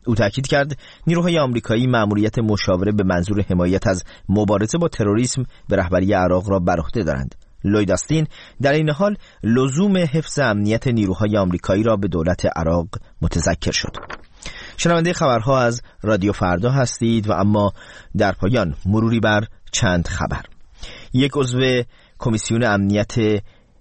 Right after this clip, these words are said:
ملی مجلس شورای اسلامی، فدا حسین مالکی،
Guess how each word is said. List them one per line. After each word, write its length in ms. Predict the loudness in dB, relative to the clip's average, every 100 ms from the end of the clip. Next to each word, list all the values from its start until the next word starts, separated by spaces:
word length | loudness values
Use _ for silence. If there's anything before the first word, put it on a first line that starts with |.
| -6
ملی 680 | 0 2 2 0 0 2 2
مجلس 440 | 0 0 -2 -2
شورای 520 | 0 0 2 2 0
اسلامی، 560 | -2 -2 0 2 2 0 -2
فدا 260 | -2 0 0 0
حسین 540 | -2 0 0 2 2
مالکی، 720 | 0 2 2 0 0 0 0